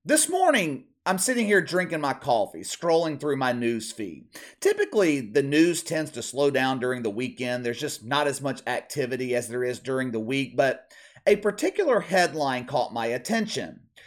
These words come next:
"Twitter users mock sports star over his failed attempt at transphobic tweet."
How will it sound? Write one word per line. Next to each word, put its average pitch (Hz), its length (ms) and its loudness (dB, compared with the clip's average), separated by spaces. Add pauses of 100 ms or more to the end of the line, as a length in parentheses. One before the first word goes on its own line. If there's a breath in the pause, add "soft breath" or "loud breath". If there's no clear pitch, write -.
(260 soft breath)
"Twitter 226 400 4
users 107 640 -4
mock 143 320 -6
sports 123 560 -6
star 95 420 -4
over 156 220 0
his 127 240 -6
failed 165 580 0
attempt 127 500 -4
at - 160 -8
transphobic 131 1000 -4
tweet." 233 500 -4